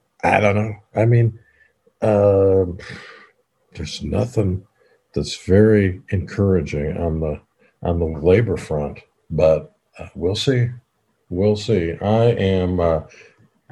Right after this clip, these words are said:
still tickled pink about the guys that did get in, Manny Minoso and Tony Oliva and Gil Hodges finally. That was good. So we talked about that a little bit before.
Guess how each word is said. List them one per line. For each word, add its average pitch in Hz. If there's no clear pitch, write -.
still -
tickled 104
pink 110
about 87
the 92
guys 90
that 82
did 110
get 101
in, 98
Manny 85
Minoso 92
and 73
Tony 82
Oliva 101
and 82
Gil 101
Hodges 90
finally. 95
That 98
was 127
good. 139
So 113
we 113
talked 110
about 104
that 104
a -
little 107
bit 107
before. 117